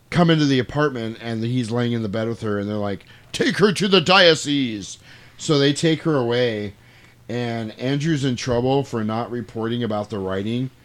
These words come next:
'cause he's like, "Why would you not report this to me?" And he's like, "'Cause you're an evil bastard, and I can tell." He d-, kinda says that, but he didn't really say it. Um, so he's going to, uh, send Andrew away. He's totally covering shit up.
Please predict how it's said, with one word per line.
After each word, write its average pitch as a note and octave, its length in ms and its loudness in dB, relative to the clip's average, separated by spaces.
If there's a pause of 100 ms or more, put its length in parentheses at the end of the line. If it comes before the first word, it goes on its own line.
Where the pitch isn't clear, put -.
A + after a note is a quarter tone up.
(460)
'cause B2 220 -2
he's B2+ 220 0
like, A#2 180 0
"Why C3 220 6
would C#3+ 140 2
you C#3 80 -2
not C#3 180 0
report C3 380 -4
this A#2 200 -6
to A2 100 -6
me?" F#2+ 260 -4
And F2+ 80 -8
he's G2 180 -10
like, G2 160 -8
"'Cause A2 180 -10
you're C#3 120 0
an B2 80 -4
evil B2+ 220 -2
bastard, A#2+ 420 -4
and A2+ 80 -6
I A2+ 40 -8
can - 140 -16
tell." F#2 480 -8 (400)
He G#2 160 -8
d-, G2 180 -8
kinda G#2 280 -8
says D#2+ 240 -10
that, E2+ 140 -10
but F2 60 -10
he F2+ 80 -6
didn't F2 160 -10
really F2 160 -10
say E2 180 -10
it. D2 160 -12 (640)
Um, A#2 260 -4
so B2+ 260 2
he's C#3 300 -2
going D3 380 0
to, A#2+ 460 -2
uh, F2+ 540 -8 (2500)
send C#3 300 -2
Andrew B2 340 0
away. F2 380 -4 (800)
He's C3+ 240 2
totally D3+ 360 8
covering G#2+ 360 0
shit F#2+ 260 -2
up. D#2+ 200 -8